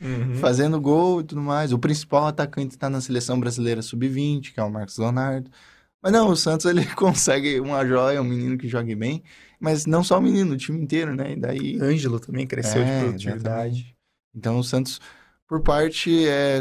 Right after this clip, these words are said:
Speaker 2: tem o seu destaque, por parte tá entendendo as tá-, as táticas do, do treinador, que também tem, né? Tem que ser destacado aqui, né?
Speaker 1: E aí, <coughs> Gustavo, vamos para o clássico do povo.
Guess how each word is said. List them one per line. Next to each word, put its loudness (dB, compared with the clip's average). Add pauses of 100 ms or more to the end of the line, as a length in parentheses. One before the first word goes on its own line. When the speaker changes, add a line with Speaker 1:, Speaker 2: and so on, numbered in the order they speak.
(160)
Speaker 2:
tem -2
o 0
seu -2
destaque, -2
por -10
parte -2
tá -6
entendendo -4
as -10
tá-, -8
as -8
táticas -8
do, -4
do -12
treinador, -2
que -14
também -4
tem, -6 (140)
né? -10 (400)
Tem -10
que -12
ser -2
destacado -6
aqui, -6
né? -6 (920)
Speaker 1:
E 2
aí, 2
<coughs> -
Gustavo, 2
vamos 4
para 2
o 0
clássico 0
do 2
povo. 2